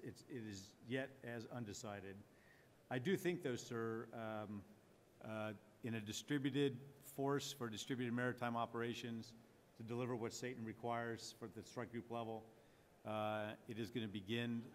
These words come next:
uh, in space, and it's gonna be, uh,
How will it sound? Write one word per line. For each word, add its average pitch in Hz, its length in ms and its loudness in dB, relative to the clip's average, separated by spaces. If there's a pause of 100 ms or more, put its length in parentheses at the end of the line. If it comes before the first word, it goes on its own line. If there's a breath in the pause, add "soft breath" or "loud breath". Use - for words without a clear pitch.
(100)
uh, 110 380 2 (160)
in 120 120 0
space, 120 480 -2
and 110 100 -4
it's 104 140 -8
gonna 107 180 -4
be, 101 340 -2 (420 loud breath)
uh, 107 260 -2